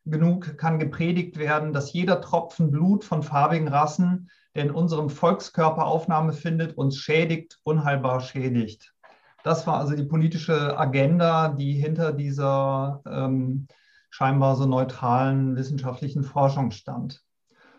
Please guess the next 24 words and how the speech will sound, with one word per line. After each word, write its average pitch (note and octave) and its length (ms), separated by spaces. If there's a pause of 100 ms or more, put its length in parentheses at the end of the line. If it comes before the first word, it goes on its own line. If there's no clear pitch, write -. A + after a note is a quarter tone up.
(200)
Und D3+ 220
in D3 180
diesem, C#3+ 640
äh, C3+ 680
zentralen D#3 600
Werk D3 300
über C#3 160
die C3+ 140
Rehoboter C#3+ 580
Basta E3+ 600
heißt D3+ 220
es C#3 80
dann D3 140
neunzehnhundertdreizehn C#3+ 1400 (800)
über D#3 220
deren C#3+ 480
Schicksal, F3+ 880
weil C3+ 180
er C#3 100
sich C#3+ 220
eben D3 140
bevölkerungspolitisch D3 1000
Gedanken D3 480
machte, D3 640